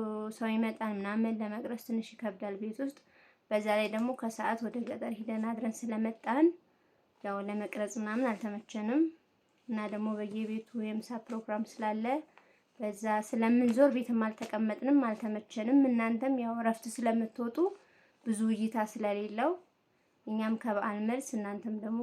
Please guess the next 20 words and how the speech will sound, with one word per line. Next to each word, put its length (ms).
ከኢጃዛ 880
መልስ 280
እንገናኝ 580
ብለን 300
በማሰብ 720
ነው 220
ማለት 340
ነው። 120
እና 280
ገጠር 360
ወርጄ 360
<laughs> 360
የሰራሁት 600
ቪዲዮ 320
ነበረ 500
እና 180
ብዙዎቻችሁ 640
ደስ 220
ብሏችኋል። 640
አንዳንድ 440